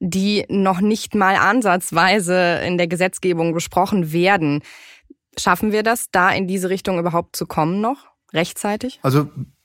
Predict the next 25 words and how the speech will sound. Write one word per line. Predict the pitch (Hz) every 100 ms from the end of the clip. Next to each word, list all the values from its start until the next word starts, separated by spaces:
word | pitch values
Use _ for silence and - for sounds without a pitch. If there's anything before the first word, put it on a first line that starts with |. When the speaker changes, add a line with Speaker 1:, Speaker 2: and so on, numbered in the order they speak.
| _
Speaker 2:
wir | 123 139
führen | 139 175 156
ja |
viele | 127 135
Gespräche | 120 - 120 120 117 -
und | 107 -
ich | -
selber | 120 113 117
auch | 117 120
in | 113
der |
Politik. | 107 107 101 - 101 -
Und | 117
ich | 117
erkenne | 127 - 131 127
auch | 113
da | - 120 131 -
eine | - 120 120
große | - 120 120 170 170
Bereitschaft, | 131 117 123 127 127 117 -
Dinge | 139 135
jetzt | 120 123 - 120
noch | 131 -
schneller | 123 117
anzugehen | 117 117 - 107 107 120 123